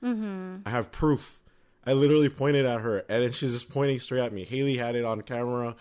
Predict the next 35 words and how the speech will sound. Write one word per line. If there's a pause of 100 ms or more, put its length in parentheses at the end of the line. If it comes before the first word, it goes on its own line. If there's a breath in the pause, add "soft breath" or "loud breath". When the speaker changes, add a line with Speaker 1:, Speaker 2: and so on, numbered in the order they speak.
Speaker 1:
Yeah.
Speaker 2:
I
had
it
on
my
camera
'cause
I
had
my,
like,
finger
pointing
at
her. (420 loud breath)
It
was
insane. (160)
Um,
and
I
think (100)
it
was
already
building
up
because,
uh, (100)
I
didn't
mention
this,
but,